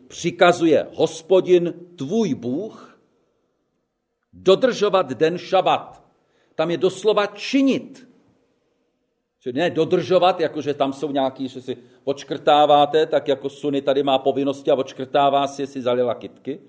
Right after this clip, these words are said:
tak to ne. Ale činit den šabat, vstupovat do dne šabat, uskutečňovat ten den odpočinku. Přikazuji ti,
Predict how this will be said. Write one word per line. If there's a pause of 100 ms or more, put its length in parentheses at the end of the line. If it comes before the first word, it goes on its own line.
(260)
tak
to
ne. (960)
Ale
činit
den
šabat, (400)
vstupovat (540)
do
dne
šabat,
uskutečňovat (1500)
ten
den (680)
odpočinku. (1800)
Přikazuji
ti,